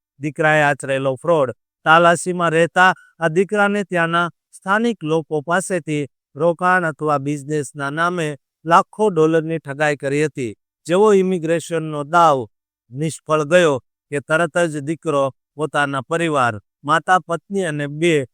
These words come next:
અમેરિકન બાળકો સાથે રાતોરાત અમેરિકામાંથી ભારત ભાગી આવ્યો.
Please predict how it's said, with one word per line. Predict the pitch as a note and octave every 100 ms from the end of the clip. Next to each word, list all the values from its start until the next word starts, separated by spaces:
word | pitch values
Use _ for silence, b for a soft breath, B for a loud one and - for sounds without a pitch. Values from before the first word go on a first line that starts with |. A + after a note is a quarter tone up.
| _ -
અમેરિકન | F3 G3+ G#3+ A3 G#3 E3+
બાળકો | D3+ D#3 - D3+
સાથે | - F#3 F#3+ D3+ C#3 - _ _
રાતોરાત | C3 D#3 - C#3+ C#3+ F#3 G#3+ - D3
અમેરિકામાંથી | D#3+ D#3 D#3+ D3+ C#3+ D3 C#3+ D3 C#3+ C3 _ _ C3+
ભારત | D3 E3 C3
ભાગી | C3+ C3+ C#3 C#3+
આવ્યો. | C#3 A#2